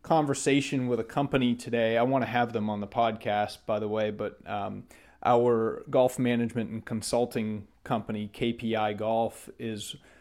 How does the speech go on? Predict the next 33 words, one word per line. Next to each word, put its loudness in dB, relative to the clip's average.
uh, -2
doing 4
some 0
work 4
with 2
a -2
company 0
called -2
Pellucid. 0
They've 0
been 0
in 0
the, -2
in -6
the -4
golf 4
industry -2
for -2
quite 6
a 6
long 2
time. 0
These -2
guys 0
have -6
been -4
crunching 0
data 2
in -8
the -6
golf -2
industry -6
since, -6